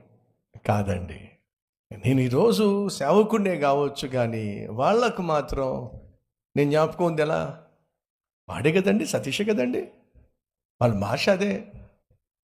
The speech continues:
వాళ్ళ ఆప్యాయత కావచ్చు, వారి అనురాగం కావచ్చు, అలాగే మాట్లాడతారు వాళ్ళు. So, అలాంటి స్థితిలో ఉన్న మనల్ని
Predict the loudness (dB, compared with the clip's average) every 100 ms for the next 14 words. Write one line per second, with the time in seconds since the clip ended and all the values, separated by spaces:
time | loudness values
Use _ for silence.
0 | _ 2 4 2 2 2 2 2 0 0
1 | 0 -2 -6 -2 -2 2 2 2 -2 0
2 | 0 0 -4 -2 -2 -2 -2 -2 -4 -4
3 | -6 -6 -10 -12 -20 _ _ _ _ 2
4 | 4 4 4 2 4 2 2 0 -2 2
5 | 4 4 2 0 -2 -2 -6 -8 -10